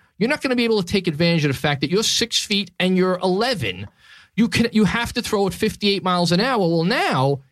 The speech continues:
he's gotta get creative. He's gotta get inventive. He's gotta get resourceful. He's gotta do all the things that great pitchers do.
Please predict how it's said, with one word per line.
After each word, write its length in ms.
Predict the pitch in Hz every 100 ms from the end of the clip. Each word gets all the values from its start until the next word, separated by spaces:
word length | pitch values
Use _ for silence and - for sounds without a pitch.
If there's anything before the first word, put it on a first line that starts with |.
| -
he's 180 | 220 175
gotta 200 | 185 170
get 140 | 160
creative. 440 | - 147 117 95
He's 120 | 120 127
gotta 200 | 165 156
get 200 | 156 -
inventive. 500 | 170 135 143 135 -
He's 100 | -
gotta 200 | 180 175
get 160 | 185 175
resourceful. 720 | 160 135 190 226 - 147 135 -
He's 160 | - 240
gotta 200 | 285 269
do 220 | 220 262 -
all 380 | 226 262 302 330
the 120 | 320
things 760 | - 254 208 147 156 165 - - _ _ _ _ _
that 160 | 208 175
great 280 | 196 240 -
pitchers 480 | 208 - 220 208
do. 400 | 170 247 311 170